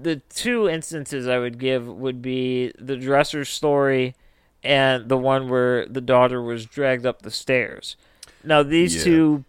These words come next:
Speaker 1: obviously, yes, they lean more towards bad things, 'cause those, in any reality, are not positive.
Speaker 2: Yeah, the one where she was, where Diane was dragged up the stairs, I don't think we mentioned that one. Her, uh,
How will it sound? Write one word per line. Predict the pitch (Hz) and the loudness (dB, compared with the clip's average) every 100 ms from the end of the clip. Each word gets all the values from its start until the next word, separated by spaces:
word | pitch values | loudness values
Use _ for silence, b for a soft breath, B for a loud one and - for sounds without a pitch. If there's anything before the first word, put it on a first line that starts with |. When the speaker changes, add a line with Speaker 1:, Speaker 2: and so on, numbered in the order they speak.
| _ _ _ _ _ - | _ _ _ _ _ 6
Speaker 1:
obviously, | 151 156 165 151 156 | 10 10 8 4 2
yes, | 143 139 127 | 4 6 6
they | - | 2
lean | 127 127 135 135 | -2 -2 -2 -2
more | 131 127 127 | -4 -2 -2
towards | 127 131 123 120 120 | -2 0 0 0 -4
bad | 120 131 143 147 | 0 4 6 4
things, | 156 151 156 143 | 0 -4 -6 -8
'cause | 147 131 | -10 -2
those, | 151 151 147 b b b b - | 0 0 -2 b b b b -2
in | 220 | 0
any | 190 220 247 | 2 2 2
reality, | 165 127 120 120 127 131 | 2 4 4 4 0 -2
are | |
not | 127 151 - | 0 0 -2
positive. | - 127 117 107 104 131 | 0 0 0 -4 -12 -6
Speaker 2:
Yeah, | 117 117 92 | 2 4 6
the | 104 | 4
one | 131 160 | 4 4
where | 156 | 4
she | 127 - | 4 2
was, | 123 107 92 | 2 2 0
where | 98 | -2
Diane | 92 98 98 95 | 2 2 2 2
was | 90 | -2
dragged | - 90 87 85 | 0 2 2 0
up | 85 | -6
the | - | -6
stairs, | - - 85 85 | -8 0 0 2
I | 90 | 0
don't | 98 | -2
think | 95 | -4
we | 90 | -4
mentioned | 80 82 - 80 73 | -4 -6 -6 -8 -8
that | 71 | -8
one. | 55 73 76 | -8 -8 -10
Her, | 82 90 92 87 | -4 0 2 2
uh, | 80 78 | 2 -2